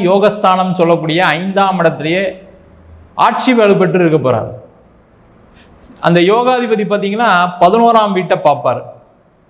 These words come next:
அது ஒரு பெரிய பலம். லாபஸ்தானத்தை யோகாதிபதி பார்க்கறது வந்து பாத்தீங்கன்னா பெரிய லெவல்ல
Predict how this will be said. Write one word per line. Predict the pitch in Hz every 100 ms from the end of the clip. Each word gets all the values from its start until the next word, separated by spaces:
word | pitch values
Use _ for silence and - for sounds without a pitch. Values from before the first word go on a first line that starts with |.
| _ _ _ _ -
அது | 185
ஒரு | 175
பெரிய | 180 170 214 214
பலம். | 160 156 160 - 127
லாபஸ்தானத்தை | 139 170 208 233 - 208 196 180 - 208 226 - - _ _ -
யோகாதிபதி | 151 180 190 185 175 156 143
பார்க்கறது | 170 165 156 151
வந்து | 170
பாத்தீங்கன்னா | 156 147 190 165 135 135 - - - _ _ _ _ _ _ _ -
பெரிய | 202 262 262
லெவல்ல | 220 196 185